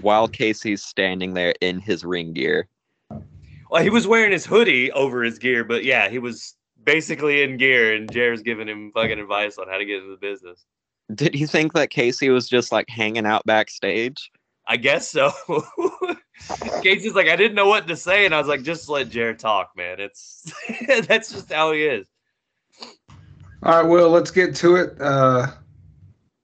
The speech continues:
Speaker 3: talk to us about the M V Ps of the week.
Speaker 1: Well, my M V P for the week is, I'm gonna have to give it to a tag team. My boys Chris Bay and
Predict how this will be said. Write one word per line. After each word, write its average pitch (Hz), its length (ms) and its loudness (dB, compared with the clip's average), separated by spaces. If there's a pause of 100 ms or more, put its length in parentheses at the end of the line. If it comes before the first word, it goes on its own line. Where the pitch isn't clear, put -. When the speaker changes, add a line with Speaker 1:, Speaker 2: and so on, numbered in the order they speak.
(380)
Speaker 3:
talk 151 220 2
to 180 100 2
us 151 60 0
about 151 180 0
the 160 80 0
M 160 80 -4
V 156 260 2
Ps 170 120 2
of 151 80 2
the 139 40 2
week. 165 380 0 (840)
Speaker 1:
Well, 101 720 2 (1600)
my 127 420 2
M 123 220 -8
V 123 140 -4
P 120 220 -10
for 131 120 -12
the 113 120 -4
week 113 260 -2 (100)
is, 107 480 0 (520)
I'm 104 160 -2
gonna 110 180 -2
have 107 340 -4
to 107 200 -4
give 98 200 -4
it 101 140 -4 (120)
to 98 280 -2
a 92 160 0
tag 90 520 -2
team. 87 600 -8 (880)
My 95 160 0
boys 98 420 4
Chris - 340 -4
Bay 98 340 2
and 90 180 -8